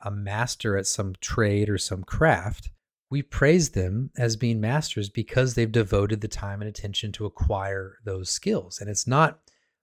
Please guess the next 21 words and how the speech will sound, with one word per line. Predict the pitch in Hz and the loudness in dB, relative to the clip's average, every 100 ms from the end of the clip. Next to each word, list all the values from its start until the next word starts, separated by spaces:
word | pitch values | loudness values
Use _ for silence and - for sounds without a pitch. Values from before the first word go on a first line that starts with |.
| - | -14
a | 104 | -10
sort | 110 | -8
of | 90 | -8
tragic | - - 101 113 110 107 - _ _ | -10 -8 -2 -2 -2 -6 -6 _ _
skill | - - - 110 | -4 -2 2 2
that, | 107 | 2
oh, | 120 | 0
you | 117 107 | -2 -4
had | 135 135 | -4 -2
to, | 117 - | -4 -6
you | 123 117 | -4 0
had | 123 131 | 2 2
to | |
put | 117 139 - | 2 -2 0
effort | 131 - 117 | -4 -2 -2
in | 104 | -2
there | 101 101 | -4 -6
to, | - 104 98 | -6 -8 -8
to | - 104 | -8 -4
learn | 120 185 | -2 -2
something. | - 92 90 90 | -2 -10 -14 -18